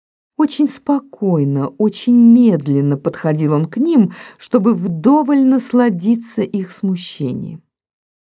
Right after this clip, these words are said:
Увидев Эдгара, его мать и барон обменялись недоумёнными взглядами. Не спеша, точно его участие в прогулке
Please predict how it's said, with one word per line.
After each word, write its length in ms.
Увидев 460
Эдгара, 440
его 300
мать 260
и 40
барон 400
обменялись 800
недоумёнными 760
взглядами. 760
Не 100
спеша, 600
точно 380
его 180
участие 560
в 100
прогулке 640